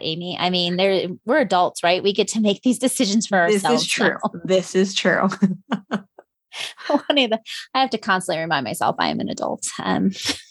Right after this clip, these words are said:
Speaker 2: Maybe it's time for bed now.
Speaker 1: That's
Speaker 2: Maybe
Speaker 1: right.
Speaker 2: I'm just pushing it a little too hard tonight.
Speaker 1: Just because I can stay up till ten doesn't mean that I should.
Speaker 2: That's very, very true. <laughs>
Speaker 1: Well, as we're wrapping up,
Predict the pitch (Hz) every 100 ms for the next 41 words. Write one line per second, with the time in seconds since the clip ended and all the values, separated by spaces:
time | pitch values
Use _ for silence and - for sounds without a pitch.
0 | _ _ - - - - _ _ - -
1 | - 214 240 233 - 202 190 165 170 165
2 | - 160 190 - 185 - 226 262 262 240
3 | 240 - 214 190 185 170 196 285 294 269
4 | 240 185 180 - 147 - - - - 285
5 | - 330 359 311 285 - - 196 190 196
6 | - 214 214 214 226 214 254 214 208 190
7 | 185 - 190 185 98 92 - - 87 -
8 | - - - - - _ - 185 190 190
9 | - 196 165 170 180 180 - 165 - -
10 | - - 175 - - _ - 196 - -
11 | _ _ _ _ _ _ _ - - -
12 | 349 349 339 392 339 349 359 370 370 302
13 | 311 294 190